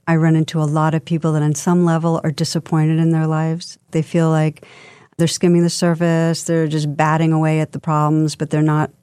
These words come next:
arriving and really living according to who they know they can be. So that chapter on, um, really discovering your true longing is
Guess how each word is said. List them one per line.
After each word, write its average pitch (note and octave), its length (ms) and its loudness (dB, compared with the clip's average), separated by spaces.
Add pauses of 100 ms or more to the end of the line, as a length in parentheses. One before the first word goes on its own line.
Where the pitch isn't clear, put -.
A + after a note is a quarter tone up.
(300)
arriving D#3 680 0 (100)
and D3 380 0 (280)
really F3+ 260 4
living D#3 600 0 (500)
according F#3+ 200 2
to F3+ 80 2
who F#3 120 2
they E3+ 140 2
know D#3 160 2
they D3 120 0
can D3+ 180 -2
be. D3+ 340 -2
So E3 400 0 (560)
that G3 340 0
chapter F3+ 680 0
on, D3+ 460 0
um, C#3+ 400 -4 (320)
really F3 280 4
discovering E3 480 0
your D#3 100 0
true F3 220 -2
longing D#3+ 540 0
is D#3+ 300 -2